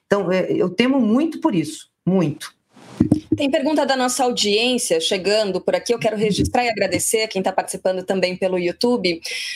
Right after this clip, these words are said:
Speaker 2: O Geraldo Moura, ele faz uma pergunta relacionada justamente a dois mil e vinte e dois, a esse cenário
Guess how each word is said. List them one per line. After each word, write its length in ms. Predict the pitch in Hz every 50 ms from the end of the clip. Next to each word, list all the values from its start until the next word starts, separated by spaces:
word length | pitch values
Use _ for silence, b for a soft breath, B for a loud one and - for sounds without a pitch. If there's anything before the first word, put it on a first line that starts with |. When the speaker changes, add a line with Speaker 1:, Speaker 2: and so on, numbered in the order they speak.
| B B
Speaker 2:
O 140 | - 269 311
Geraldo 440 | 277 311 320 277 254 254 254 233 202
Moura, 540 | 190 190 220 247 240 226 190 170 156 165 - _ B B B B B B B
ele 240 | B - 240 269 277
faz 760 | - - 247 233 240 247 247 247 247 254 247 - - - -
uma 180 | 233 233 233 233
pergunta 480 | - 214 190 180 196 208 226 233 233
relacionada 500 | 220 220 214 196 202 - 208 185 180 180
justamente 720 | 180 175 180 175 - 196 185 175 175 170 170 170 - - 175
a 80 | 160
dois 280 | 165 160 180 175 165 -
mil 160 | 170 165 160
e 40 | 160
vinte 260 | 151 160 160 160 -
e 60 | 156
dois, 320 | 147 180 185 190 202 190 -
a 80 | 185
esse 220 | 175 185 175 - 180
cenário 580 | - - 190 175 170 165 160 160 160 165 156